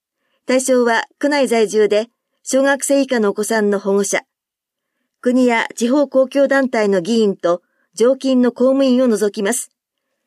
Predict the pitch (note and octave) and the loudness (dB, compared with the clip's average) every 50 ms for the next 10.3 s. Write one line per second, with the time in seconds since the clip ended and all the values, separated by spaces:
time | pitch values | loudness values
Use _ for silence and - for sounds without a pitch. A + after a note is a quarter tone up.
0 | _ _ _ - A#3 C4 B3+ A#3+ - G#3 G#3 F#3 F#3 F#3+ - _ _ _ - - | _ _ _ -2 0 2 2 0 0 -2 -2 0 -2 -2 -4 _ _ _ -16 -10
1 | - - C#4 C4+ C#4 C4+ - - A3 G3 G3 G3 F3+ G3 G3+ A3+ B3 A#3+ G3+ - | -6 -2 -2 0 0 -2 -2 -4 -2 -2 0 0 0 2 2 2 2 0 0 -2
2 | F3 D#3 C3 - _ _ _ _ _ _ _ _ _ _ _ _ - A3 G#3+ A3 | -4 -6 -6 -10 _ _ _ _ _ _ _ _ _ _ _ _ -4 -2 -2 -2
3 | A3 C4+ D4 D4 D4 D4 C#4+ C#4 A#3+ - A3+ A3 G#3 G3 F#3+ F3+ - - E3+ - | 0 0 -2 0 0 0 0 -2 0 0 2 2 2 2 2 0 -2 -4 -2 0
4 | B3 C4+ C4 A#3+ G3+ F3 - - - - - A3 G#3+ G3+ - G#3+ G#3 - G#3 C4+ | 0 0 2 0 0 0 -2 -4 -6 -4 -2 -2 -2 0 0 2 2 2 0 -2
5 | C4 - - _ _ _ _ _ _ _ _ _ _ _ _ _ _ - - B3+ | -4 -6 -14 _ _ _ _ _ _ _ _ _ _ _ _ _ _ -4 0 0
6 | C4 C#4 C#4 - - - B3+ - B3 B3 B3 B3 C#4 C4+ C4+ C4+ A#3+ G#3+ F#3 E3+ | 0 0 -2 -4 -4 -4 -2 0 0 0 0 2 2 2 2 2 0 0 0 2
7 | A3+ A3+ A#3 A#3+ - _ _ - G3 F#3 E3+ - _ _ _ _ _ - A3 G#3+ | 2 2 2 0 -2 _ _ -4 -4 -4 -4 -4 _ _ _ _ _ -4 0 0
8 | C4+ C#4 C4+ C4+ C4 - - C4 B3+ B3+ G#3 F#3 - - - A#3 A#3 - - - | 2 2 2 0 0 -2 -2 -4 -2 -2 -4 -4 -4 -6 -6 -6 -6 -6 -8 -6
9 | G#3 - - _ _ _ _ _ _ _ _ _ _ _ _ _ _ - F#3+ A3 | -6 -6 -6 _ _ _ _ _ _ _ _ _ _ _ _ _ _ -8 -6 -4
10 | - B3+ A#3 G#3 G3 G#3+ | -2 0 0 0 0 -2